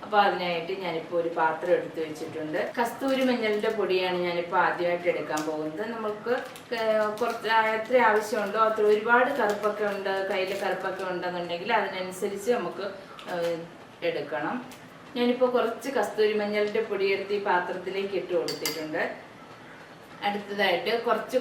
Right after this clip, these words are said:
കോഫി പൗഡറാണ് എടുക്കുന്നത്. കോഫി പൗഡർ നമ്മുടെ ആവശ്യത്തിനുള്ളത് എടുക്കാം. ഞാനിപ്പോൾ ഇത്രയും കോഫി പൗഡർ എടുത്തിട്ടുണ്ട്.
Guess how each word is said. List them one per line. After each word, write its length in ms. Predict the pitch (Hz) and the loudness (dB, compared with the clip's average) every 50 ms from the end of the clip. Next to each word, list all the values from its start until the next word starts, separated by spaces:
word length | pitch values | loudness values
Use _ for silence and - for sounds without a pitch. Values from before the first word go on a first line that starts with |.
| 247 - | 2 2
കോഫി 300 | 214 208 208 208 240 240 - | 2 2 2 2 -2 -4 -2
പൗഡറാണ് 460 | 220 226 220 214 208 208 196 185 175 165 | 0 2 2 2 4 2 2 2 2 0
എടുക്കുന്നത്. 460 | 165 165 160 160 175 170 170 170 196 208 202 - | 0 -2 -2 0 0 -2 -2 0 -2 -2 -2 -2
കോഫി 260 | 202 185 180 196 196 190 - | -2 -2 -2 -2 -4 -4 -4
പൗഡർ 240 | 202 196 190 196 220 254 262 | -4 -4 -2 -2 -2 -2 -2
നമ്മുടെ 260 | 226 208 190 196 180 180 180 | -2 -2 0 2 4 4 4
ആവശ്യത്തിനുള്ളത് 680 | 170 170 175 175 208 202 190 185 180 180 170 175 170 170 160 | 4 4 2 0 -2 -6 -6 -6 -4 -2 -2 0 0 0 2
എടുക്കാം. 280 | 165 160 - 208 247 254 220 | 0 0 0 0 -2 -2 -2
ഞാനിപ്പോൾ 280 | 190 180 175 175 175 175 | -2 -4 -6 -4 -4 -4
ഇത്രയും 300 | 175 - 170 175 180 175 175 170 | -4 -4 -4 -4 -4 -2 -2 -2
കോഫി 200 | 165 160 165 175 - - | -2 -2 -2 -4 -4 0
പൗഡർ 220 | 175 170 170 - 165 156 | 0 0 0 0 -2 -4
എടുത്തിട്ടുണ്ട്. 560 | 151 - - - - 160 156 156 160 190 | -4 -6 -8 -8 -6 -6 -6 -6 -4 -4